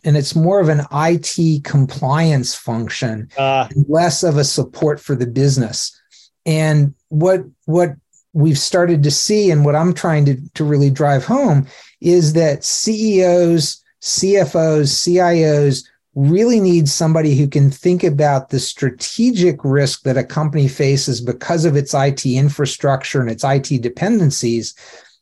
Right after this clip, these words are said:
Speaker 1: and, and then translate that to cybersecurity requirements and translate those cybersecurity requirements back into business terms.
Speaker 2: Mm.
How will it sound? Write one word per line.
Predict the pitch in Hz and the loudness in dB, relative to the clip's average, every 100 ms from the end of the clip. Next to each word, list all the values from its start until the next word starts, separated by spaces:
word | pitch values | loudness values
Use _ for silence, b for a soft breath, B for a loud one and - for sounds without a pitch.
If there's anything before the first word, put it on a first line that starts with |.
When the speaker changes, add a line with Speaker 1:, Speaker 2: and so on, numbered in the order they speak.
| _ | _
Speaker 1:
and, | 160 156 143 - | 0 2 0 -2
and | 180 180 | 0 2
then | 160 143 | 2 0
translate | - 185 202 196 180 156 147 | -2 -2 0 0 0 0 0
that | 151 139 - | 0 -2 -4
to | |
cybersecurity | 143 - 147 143 139 - 131 - 143 135 127 | -4 -2 0 0 0 -2 -6 -2 0 2 0
requirements | 131 - 139 135 135 123 120 - - B B B | -2 -2 0 2 0 0 -4 -8 -12 B B B
and | 151 | 0
translate | - 175 190 185 156 151 | 0 0 0 2 0 2
those | 147 - | 0 0
cybersecurity | 160 156 151 143 143 139 180 185 151 | -2 0 0 -2 -4 -2 0 2 2
requirements | 139 135 127 123 - | 0 -2 -2 -4 -6
back | - 139 139 | -2 -2 0
into | 139 123 | 0 -2
business | 117 175 240 175 135 | 0 0 0 0 0
terms. | - 127 113 110 - - B | -2 -4 -4 -8 -12 -18 B
Speaker 2:
Mm. | 170 160 | -2 -2